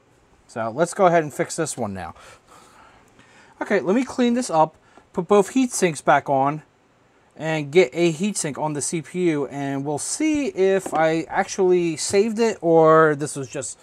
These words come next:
a complete waste. Okay, I got the heat sink back on it.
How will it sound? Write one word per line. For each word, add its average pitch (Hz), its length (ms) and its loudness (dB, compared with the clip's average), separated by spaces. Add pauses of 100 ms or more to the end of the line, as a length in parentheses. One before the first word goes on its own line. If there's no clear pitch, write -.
(240)
a 139 120 -6
complete 127 340 -12
waste. 107 520 -14 (1200)
Okay, 120 320 -4
I 131 60 -12
got 156 200 -4
the 170 60 -10
heat 240 200 -8
sink 226 280 -10
back 214 220 -6
on 143 160 -2
it. 151 180 -12